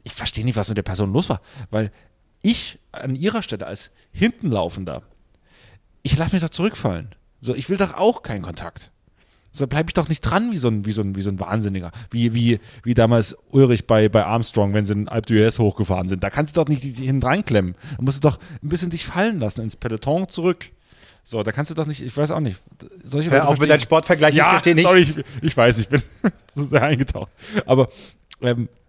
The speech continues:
Speaker 1: da bin ich, ich hatte genauso viel Zeit, ich hab den Schlüssel
Speaker 2: Also was hat jetzt Jan Ulrich gemacht, als du die Treppe hochgegangen
Speaker 1: Ja,
Speaker 2: bist?
Speaker 1: ich, also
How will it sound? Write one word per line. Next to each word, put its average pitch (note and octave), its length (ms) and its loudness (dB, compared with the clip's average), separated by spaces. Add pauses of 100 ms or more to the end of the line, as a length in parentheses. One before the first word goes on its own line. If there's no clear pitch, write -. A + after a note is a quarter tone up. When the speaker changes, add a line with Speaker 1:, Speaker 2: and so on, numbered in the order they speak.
(500)
Speaker 1:
da C#3 120 2
bin D#3 120 2
ich, - 160 -6 (600)
ich A#2 120 -10
hatte E3 120 -4
genauso E3+ 440 0
viel G3+ 120 -8
Zeit, E3 140 -4
ich D3 80 -10
hab D3+ 80 -8
den C#3+ 120 -8
Schlüssel - 220 -4
Speaker 2:
Also E3 200 4
was F#3 180 4
hat G3+ 140 4
jetzt G#3 180 2
Jan F3+ 120 2
Ulrich F3 280 2
gemacht, D#3+ 320 2
als D#3+ 160 0
du D3+ 80 -2
die C#3+ 100 -6
Treppe D3 240 2
hochgegangen C#3 360 4
Speaker 1:
Ja, E3 60 0
Speaker 2:
bist? - 240 -4
Speaker 1:
ich, - 40 -8
also D3 160 -2